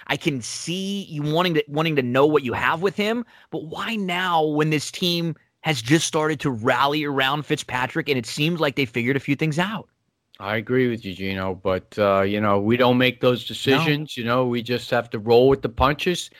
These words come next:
Speaker 2: And as far as the Rams go, I'm gonna agree with you. I,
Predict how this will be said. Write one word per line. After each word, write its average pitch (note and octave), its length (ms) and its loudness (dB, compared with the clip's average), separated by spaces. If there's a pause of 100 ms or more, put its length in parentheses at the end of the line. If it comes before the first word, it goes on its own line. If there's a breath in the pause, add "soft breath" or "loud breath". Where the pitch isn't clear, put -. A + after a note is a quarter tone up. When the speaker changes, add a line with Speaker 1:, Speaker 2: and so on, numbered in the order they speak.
(560 loud breath)
Speaker 2:
And A2+ 300 2
as A2+ 120 -4
far D3+ 240 4
as C3+ 100 2
the B2 100 -4
Rams C#3+ 380 2
go, D3 320 4
I'm C#3 180 -2
gonna D#3 200 -2
agree B2+ 360 -2
with D3+ 160 -2
you. F3 320 0
I, C3 200 0